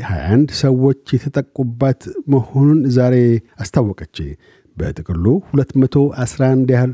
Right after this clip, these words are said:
ሰዎች በቫይረስ ተይዘዋል። ከተጠቂዎቹ ውስጥ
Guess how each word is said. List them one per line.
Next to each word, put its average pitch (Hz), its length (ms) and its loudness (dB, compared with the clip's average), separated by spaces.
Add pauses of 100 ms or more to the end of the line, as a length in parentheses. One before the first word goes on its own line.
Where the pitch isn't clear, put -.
ሰዎች 120 420 0 (200)
በቫይረስ 117 600 0 (600)
ተይዘዋል። 85 440 0 (380)
ከተጠቂዎቹ 131 800 0
ውስጥ 139 220 0